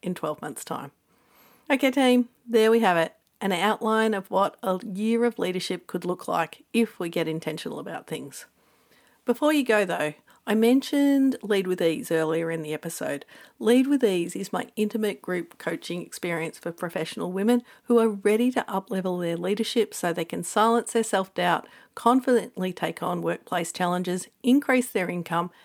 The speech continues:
and be the leader they know they're meant to be.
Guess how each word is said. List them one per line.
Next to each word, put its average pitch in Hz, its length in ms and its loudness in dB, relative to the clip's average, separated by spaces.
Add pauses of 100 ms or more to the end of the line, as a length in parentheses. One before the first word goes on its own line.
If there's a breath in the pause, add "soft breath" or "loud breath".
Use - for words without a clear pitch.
(120)
and 196 180 -2
be 208 220 2
the 247 160 2
leader 175 340 0
they 175 220 -4
know 175 320 -2
they're 175 160 -4
meant 160 260 -6
to 185 100 -10
be. 156 300 -8